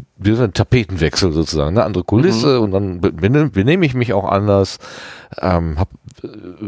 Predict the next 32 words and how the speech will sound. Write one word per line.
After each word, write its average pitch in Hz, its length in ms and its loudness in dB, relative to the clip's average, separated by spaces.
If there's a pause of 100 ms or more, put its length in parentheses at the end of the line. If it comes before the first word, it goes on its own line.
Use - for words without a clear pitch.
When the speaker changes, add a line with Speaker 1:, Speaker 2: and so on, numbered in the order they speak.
(340)
Speaker 1:
muss 113 220 0
mich 101 80 4
da 104 80 4
irgendwie 95 480 2
auch 82 120 0
so 104 100 -2
ein 87 80 -2
bisschen 92 500 0
auf - 180 -6
der 85 380 2 (200)
dienstlichen 117 520 0
Bühne 143 280 4
bewegen, 110 560 2 (680)
ähm, 82 680 -2 (340)
kann 117 280 2
mich 110 160 2
über 95 340 4
das 85 220 0
Genörgel 101 580 4
und 90 140 0
das, 85 280 0
den, 82 320 -6
das - 220 -2
Geschrei - 400 0
der 110 100 0
Kollegen 95 400 2
aufregen, 123 680 0 (1400)
kann 104 140 0
mich 101 100 0
davon 92 200 2
ablenken 110 420 0
lassen, 101 440 0